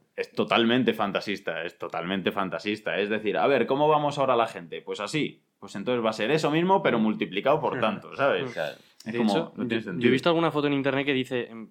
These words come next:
Speaker 3: tema predicción, que eso sí que suelen hacerlo algunas empresas, de cómo vamos a ser en el futuro, y sí que había visto fotos de típica persona encorvada, con, se dice que los dedos largos, ¿no? Y incluso también que va a afectar al tema de, de los ojos.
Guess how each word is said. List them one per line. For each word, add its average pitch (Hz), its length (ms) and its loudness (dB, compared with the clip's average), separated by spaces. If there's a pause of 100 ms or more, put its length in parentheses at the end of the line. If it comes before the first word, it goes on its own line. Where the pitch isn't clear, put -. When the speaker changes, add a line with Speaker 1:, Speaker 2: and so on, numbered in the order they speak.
(100)
Speaker 3:
tema 131 240 -2
predicción, 131 580 -2
que 127 100 -10
eso 117 100 -12
sí 120 80 -12
que 117 80 -14
suelen 123 220 -6
hacerlo 113 320 -6
algunas 117 300 -4
empresas, 113 480 -10 (280)
de 110 140 -6
cómo 123 200 0
vamos 123 180 0
a - 20 -10
ser 123 120 -4
en 120 60 -4
el 110 60 -6
futuro, 117 360 -4 (320)
y 120 100 -2
sí 123 160 -4
que 147 160 2
había 127 240 2
visto 131 220 2
fotos 127 260 0
de 117 320 -2
típica 120 300 0
persona 117 240 0
encorvada, 117 840 2 (180)
con, 117 280 -4
se 131 140 -4
dice 131 160 -2
que 127 100 0
los 117 160 0
dedos 117 240 0
largos, 113 360 0
¿no? 120 220 -2
Y 110 460 -2
incluso 120 420 -6
también 123 240 -2
que 135 100 -4
va 135 60 0
a - 20 -2
afectar 127 280 -4
al 123 120 -2
tema 123 220 -6
de, 113 440 -4
de 117 180 -2
los 107 160 -2
ojos. 160 400 -4